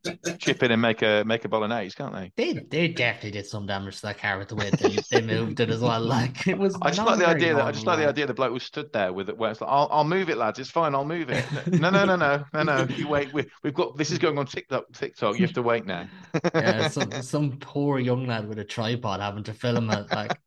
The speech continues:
Speaker 3: <laughs> just not necessary. New Zealand, I won't say bashing, rugby values bashing <laughs> aside, as you said, Ed, like, the only final between these two sides was nineteen ninety-five, which, which seems crazy,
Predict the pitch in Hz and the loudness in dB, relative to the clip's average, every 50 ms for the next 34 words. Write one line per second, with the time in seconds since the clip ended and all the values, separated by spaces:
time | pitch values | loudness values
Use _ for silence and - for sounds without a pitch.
0 | - - - - 123 - - - - - - - - 123 127 135 120 117 113 117 | -8 -6 -4 -2 -2 -2 -4 -6 -10 -10 -10 -10 -8 -6 -6 -4 -4 -2 -2 -2
1 | 120 120 120 120 117 120 120 120 127 123 - - 117 117 123 117 113 110 107 107 | 0 0 0 0 -2 -2 -2 -2 -2 -4 -6 -10 -10 -6 -4 -2 -2 -2 -4 -4
2 | - 139 - 180 180 185 180 - _ _ _ _ _ - - - - - 156 147 | -2 -2 -2 -2 -2 -6 -18 -20 _ _ _ _ _ -20 -18 -10 -6 -2 2 2
3 | 143 139 143 165 170 165 160 143 123 123 - - _ _ _ _ - 135 - - | 2 4 4 4 4 4 4 2 2 -2 -8 -14 _ _ _ _ -14 -14 -12 -10
4 | - 117 113 113 117 117 113 - - 107 - 104 104 104 - - 87 - _ - | -8 -8 -4 -2 -2 -2 -2 -2 -4 -4 -2 -2 -4 -4 -4 -6 -10 -12 _ -8
5 | 127 135 151 156 147 147 139 127 127 127 131 127 123 113 104 - - 110 104 107 | -2 -2 0 0 0 0 0 0 2 0 0 0 0 -2 -4 -4 -4 -4 -4 -4
6 | - - 107 104 98 101 110 - - 127 123 113 110 107 101 104 - - - - | -4 -6 -6 -6 -6 -6 -6 -6 -4 -4 -4 -4 -4 -6 -6 -8 -10 -10 -4 -2
7 | 139 135 - _ _ - 294 - - - 277 - - _ - - 135 147 139 123 | -2 -2 -4 _ _ -2 -2 -2 0 0 -2 -4 -4 _ -4 0 0 2 2 2
8 | 123 113 113 - 123 120 113 107 98 98 - 87 107 110 107 - _ _ _ _ | 2 0 0 2 0 0 0 0 -2 -4 -6 -6 -8 -8 -10 -12 _ _ _ _
9 | _ _ _ _ _ _ _ - 139 131 131 143 160 165 160 151 156 151 147 139 | _ _ _ _ _ _ _ -2 0 2 2 4 4 4 2 2 2 0 -2 -2
10 | 123 120 127 127 123 120 117 117 117 - - - 127 117 120 123 117 113 107 107 | -2 -2 -2 -2 0 0 -2 -2 -4 -8 -8 -6 -6 -4 -2 -2 -2 -2 -2 -4
11 | 107 107 113 110 104 - - 110 104 107 104 95 104 95 - 127 117 104 95 95 | -4 -4 -6 -6 -6 -6 -6 -6 -6 -4 -6 -6 -6 -4 -2 -2 0 0 -2 -4
12 | 101 110 101 - - - _ _ 113 - - - 127 107 92 - - 123 135 131 | -6 -8 -8 -8 -14 -18 _ _ -14 -10 -6 -4 -4 -4 -4 -4 -4 -2 0 0
13 | 117 - 101 - | 0 -2 -6 -14